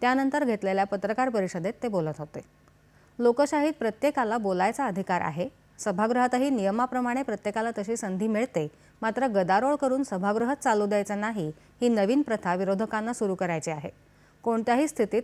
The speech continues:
असं होऊ दिलं जाणार नाही, असं ते म्हणाले. राष्ट्रपतींच्या अभिभाषणावरील चर्चेला पंतप्रधान उत्तर देत असताना दोन्ही सभागृहात संपूर्ण भाषणभर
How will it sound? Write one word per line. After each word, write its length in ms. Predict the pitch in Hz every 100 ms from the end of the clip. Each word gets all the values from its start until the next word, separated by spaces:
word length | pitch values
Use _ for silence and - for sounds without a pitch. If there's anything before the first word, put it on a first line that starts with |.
| -
असं 220 | 190 226
होऊ 240 | 196 196
दिलं 240 | 240 220 196
जाणार 340 | 196 180 175
नाही, 380 | 175 214 214 147 -
असं 180 | 196 214 180
ते 60 |
म्हणाले. 500 | 165 160 156 - _ _ _ _ _ _ _ -
राष्ट्रपतींच्या 680 | 214 214 269 254 269 254 277
अभिभाषणावरील 840 | 208 214 220 220 233 226 226 233
चर्चेला 440 | 226 180 196 190
पंतप्रधान 600 | 233 190 185 202 202 220
उत्तर 340 | 254 190 - 196
देत 200 | 190 185
असताना 440 | 170 - 202 151 151 - - -
दोन्ही 340 | 202 196 277
सभागृहात 520 | 294 208 190 165 165
संपूर्ण 540 | 165 208 196 233 254 262
भाषणभर 680 | 196 170 208 196 202 180